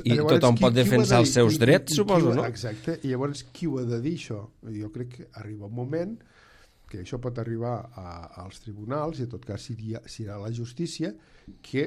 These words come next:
Speaker 2: pot arribar a determinar si l'Ajuntament de l'Ametlla de Mar té raó o si l'Ajuntament de l'Ametlla de Mar no té raó i qui té la, la raó és la Generalitat,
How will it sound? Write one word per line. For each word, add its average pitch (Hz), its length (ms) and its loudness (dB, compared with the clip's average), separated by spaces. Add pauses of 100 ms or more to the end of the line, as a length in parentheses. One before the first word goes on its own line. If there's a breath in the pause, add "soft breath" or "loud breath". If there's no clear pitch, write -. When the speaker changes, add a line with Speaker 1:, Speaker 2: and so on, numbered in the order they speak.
(260)
Speaker 2:
pot 117 240 -8
arribar 113 380 -6
a 101 60 -10
determinar 147 760 -6
si - 240 -14
l'Ajuntament 107 640 -10
de 95 80 -12
l'Ametlla 92 340 -16
de 104 140 -12
Mar 113 180 -10
té 110 140 -14
raó 120 300 -8 (500 soft breath)
o 120 80 -8
si 117 100 -10
l'Ajuntament 101 560 -12
de 87 80 -12
l'Ametlla 92 400 -12
de 104 80 -10
Mar 120 200 -10 (100)
no 110 160 -10
té - 100 -10
raó 101 360 -10 (100)
i 117 80 -14
qui - 160 -18
té 107 220 -14
la, 98 180 -16
la 95 160 -16
raó 92 400 -14
és 127 80 -12
la 147 100 -8
Generalitat, 113 540 -10